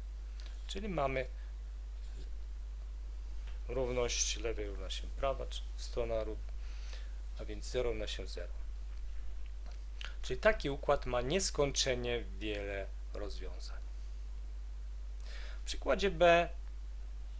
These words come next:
dopiszę w ten sposób, że można i tak, że w pierwszym równaniu trzy x mamy, a więc w drugim może być na przykład, e,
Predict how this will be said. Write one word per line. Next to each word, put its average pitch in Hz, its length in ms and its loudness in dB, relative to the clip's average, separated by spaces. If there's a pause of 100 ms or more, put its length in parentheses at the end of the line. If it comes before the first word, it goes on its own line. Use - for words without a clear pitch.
(160)
dopiszę 156 440 2
w - 40 -4
ten 113 200 2
sposób, - 460 -4
że 127 520 6 (1120)
można 135 280 2
i 190 60 0
tak, - 200 -2 (120)
że 117 180 0 (3250)
w - 40 -6
pierwszym 117 720 2 (1800)
równaniu 120 340 2
trzy - 240 8
x 120 260 0
mamy, 143 280 4
a 202 60 2
więc 156 180 2
w - 20 -4
drugim 151 280 0
może 127 200 4
być - 140 2
na 117 80 2
przykład, - 420 -2 (460)
e, - 40 -2